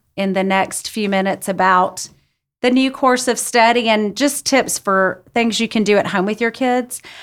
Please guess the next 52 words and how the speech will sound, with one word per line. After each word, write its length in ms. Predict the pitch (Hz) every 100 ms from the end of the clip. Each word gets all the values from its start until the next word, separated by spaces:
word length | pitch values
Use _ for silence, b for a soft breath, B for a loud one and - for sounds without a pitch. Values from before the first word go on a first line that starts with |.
| B
But 120 | 233
before 300 | 254 277 359
we 140 | 403 381
get 180 | 262 -
to 120 | 247
that, 200 | 220 208
I 40 |
really 280 | 202 220 262
wanna 220 | 269 240
share 300 | 208 - 214
some 180 | 208 220
updates 500 | 196 202 220 190 160
with 380 | 202 226 254 254
you 140 | 196
about 280 | 185 180 180
the 100 | 185
new 180 | 185 185
course 320 | 180 180 180
of 100 | 165
study. 540 | - - 180 - - - b b b b _
Rachel 420 | 220 262 311 381
will 140 | 294 226
reference 640 | 214 208 214 220 190 -
the 180 | - 202
elementary 580 | 185 196 214 202 220 214
course 340 | - 220 196
of 80 | 208
study 560 | - 226 208 208 208 190 b b -
a 120 | 226
little 180 | 247 247
bit 160 | 233
more, 320 | 220 220 226
but 160 | 220 220
I 80 | 220
wanna 240 | 277 302
talk 320 | - 233 214 -
to 120 | 208
you 40 |
specifically 1160 | 190 - 190 - - 370 247 214 - 175 180 180 b b -
about 380 | 202 214 208
some 160 | - 254
of 100 | 226
the 100 | 208
changes 560 | - 240 226 202 208 185
that 200 | 202 -
you 80 |
may 220 | 208 208 220
be 160 | 220
aware 340 | 208 196 185 180
of 260 | 180 170
with 300 | 185 185 185
the 460 | - 190 180 180 180